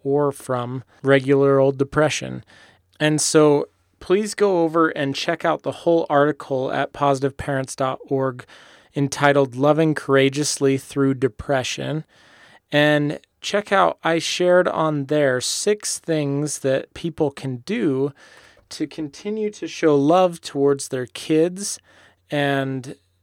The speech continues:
and to help themselves through their, their depression. And those six points are to remember your courage,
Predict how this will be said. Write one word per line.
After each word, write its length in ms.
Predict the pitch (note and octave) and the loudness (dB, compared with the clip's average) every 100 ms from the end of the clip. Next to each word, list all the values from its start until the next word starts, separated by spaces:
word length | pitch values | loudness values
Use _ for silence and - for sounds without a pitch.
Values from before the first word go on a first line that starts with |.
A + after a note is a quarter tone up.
| _ - | _ -12
and 240 | D3+ C#3+ C#3 | -8 -6 -6
to 100 | C#3 | -6
help 340 | A2+ F3 - | 0 0 0
themselves 1040 | - C#3 C3 - F#3+ A3 C3 C3 D3+ - - - - - _ | -4 -2 -2 0 0 2 0 -2 -4 -8 -10 -16 -20 -20 _
through 520 | _ - - D#3 D3+ | _ -12 2 6 6
their, 520 | C#3 D3 C#3 C3+ C#3+ - _ _ _ | 4 4 4 2 -2 -6 _ _ _
their 220 | C3 C3+ | -2 0
depression. 640 | C3+ - F3 F#3 - - C#3+ _ - - - | 0 -2 -4 -2 -6 -12 -16 _ -20 -20 -6
And 380 | D3+ D3 C#3+ - _ | -2 0 -2 -6 _
those 420 | D#3+ D3 E3+ E3+ | -4 6 6 6
six 540 | - - - - F#3+ - | 0 -4 -4 -2 -2 -2
points 540 | - G#3+ A3+ - - - | -4 -2 -2 -4 -6 0
are 160 | D3 | 0
to 160 | C#3+ D3 | 2 2
remember 520 | C3+ C3+ D3 F3+ G3+ | 2 2 2 2 0
your 220 | G3 E3+ C3+ | 0 0 -2
courage, 800 | - - D3 F3 G3+ F#3+ - | -4 0 2 2 0 -6 -16